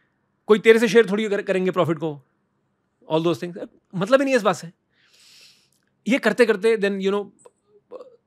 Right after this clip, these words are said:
कोई और अपॉर्चुनिटी, कोई और बिजनेस वर्टिकल, इवेंट मैनेजमेंट की एक अपॉर्चुनिटी आई, वो भी किया। Then,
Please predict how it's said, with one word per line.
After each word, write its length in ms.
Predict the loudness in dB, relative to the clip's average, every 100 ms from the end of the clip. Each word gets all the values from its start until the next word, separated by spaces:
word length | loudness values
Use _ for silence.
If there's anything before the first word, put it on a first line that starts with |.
| _ _ _
कोई 140 | -4 4
और 140 | 6
अपॉर्चुनिटी, 480 | 6 2 0 0 0
कोई 160 | 2
और 120 | 2 2
बिजनेस 420 | 0 0 -4 -6
वर्टिकल, 520 | -8 -6 -6 -6 -8 -12 _ _ _ _ _ _ _ _ _ _ _ _ _ _ _ _
इवेंट 240 | 2 4 4
मैनेजमेंट 400 | 2 0 -2 0
की 100 | 0
एक 80 | 0
अपॉर्चुनिटी 440 | -2 -2 -2 -2
आई, 260 | -4 -6 -14 _ _ _ _ _ _ _ _ _ _ _ -4
वो 120 | 0
भी 100 | 0
किया। 300 | -2 -6 -8 _ _ _ _ _ _ _ _ _ _ _ _ -20 -2
Then, 300 | 0 0